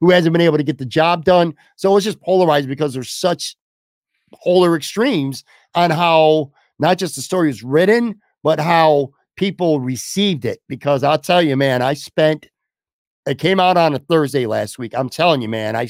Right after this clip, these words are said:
I probably spent five hours arguing with Bills fans because, and I told you this before, and I'm gonna repeat this, what I've said on my show already. You might not agree with what Tyler said, at least some of it, or how he approached some of the stuff.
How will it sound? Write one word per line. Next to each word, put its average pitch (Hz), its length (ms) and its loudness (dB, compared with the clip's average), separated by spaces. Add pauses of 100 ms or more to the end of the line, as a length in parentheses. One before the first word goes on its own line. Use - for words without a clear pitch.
(100)
I 131 80 -6
probably 135 320 -2
spent 135 300 -6
five 147 260 0
hours 117 600 -2 (1080)
arguing 135 480 0
with 113 160 -4
Bills 117 280 -2
fans 101 500 -6 (420)
because, 160 680 -2 (160)
and 220 80 2
I 240 40 2
told 185 260 2
you 131 60 -2
this 123 180 -6
before, 127 360 -4
and 160 80 2
I'm 180 80 2
gonna 175 140 0
repeat 160 360 -2
this, 160 200 -10
what 147 160 0
I've 139 120 -2
said 151 160 0
on 143 80 0
my 147 120 -2
show 151 180 -4
already. 139 380 0 (840)
You 147 140 2
might 254 180 6
not 254 160 6
agree 185 300 2
with 196 200 2 (400)
what 175 240 0
Tyler 170 380 0
said, 160 360 0
at 147 80 -2
least 147 240 -4
some 160 160 2
of 165 100 0
it, 160 100 2
or 127 100 0
how 143 240 0
he 156 100 0
approached 156 460 -6
some 160 180 0
of 156 80 -4
the 131 80 -8
stuff. 160 340 -2